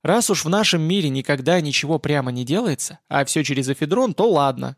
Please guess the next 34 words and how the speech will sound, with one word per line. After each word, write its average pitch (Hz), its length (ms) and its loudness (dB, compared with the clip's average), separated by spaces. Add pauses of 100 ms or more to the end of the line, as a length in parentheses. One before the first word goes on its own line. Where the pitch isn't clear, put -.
(160)
я 156 160 2
все-таки 170 400 2
реалист, 151 540 2 (360)
понимаю, 156 540 2
что - 180 -4
еще 131 200 -2
не 139 100 -2
в 123 80 -8
двадцать 131 420 0
третьем 135 400 -2
веке. 127 400 -4 (580)
Главное, 226 640 4
все 156 240 0
же 160 100 2
удалось 156 460 2
договориться 131 640 0
о 120 40 0
сотрудничестве 170 840 -2
с - 100 -2
их 143 140 -6
центрами. 135 580 -2 (500)
Информацию 196 680 2
будут 190 260 -4
передавать 165 460 0
мне 165 180 0
напрямую, 156 600 0
а 127 60 0
тут 233 220 -6
уж 180 100 -2
как 170 200 -2
распорядимся». 165 720 -2 (1160)
Кремнев 190 680 0
гулко 185 380 -2
бухнул. 170 580 -4